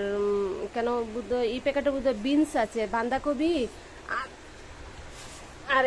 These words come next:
এই হচ্ছে আম। অনেকদিন পর আ-, মানে আমাদের এতটা সবজি আর কি এনেছে। এখন মানে আগে, খুব আগে আগে মানে এইভাবে সবজি আনা হতো, তো খেতাম। তো আজকে তো গেল ওই মেইন বাজারে, মানে, উম, ফাটক বাজার আর কি, যেগা-, যে জায়গাটাতে একটু, মানে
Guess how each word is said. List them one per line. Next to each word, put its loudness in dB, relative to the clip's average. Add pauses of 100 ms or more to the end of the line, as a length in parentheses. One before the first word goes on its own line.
এই 6
হচ্ছে 0 (280)
আম। 4 (880)
অনেকদিন 2 (120)
পর 8 (120)
আ-, 2
মানে -2 (160)
আমাদের 2
এতটা -4
সবজি -4
আর 0
কি -6 (100)
এনেছে। -6 (580)
এখন 0 (260)
মানে 4 (220)
আগে, 0 (120)
খুব 4 (140)
আগে 2 (100)
আগে 2 (260)
মানে -2 (100)
এইভাবে -4 (100)
সবজি -6 (100)
আনা -2
হতো, -6 (460)
তো -10 (100)
খেতাম। -8 (380)
তো -12 (120)
আজকে -6
তো 2
গেল -2 (120)
ওই 0 (100)
মেইন 0 (100)
বাজারে, -4 (100)
মানে, -2
উম, -4 (320)
ফাটক -10
বাজার -2
আর -6
কি, -6 (120)
যেগা-, -6 (200)
যে -6 (100)
জায়গাটাতে -6
একটু, -10 (160)
মানে -4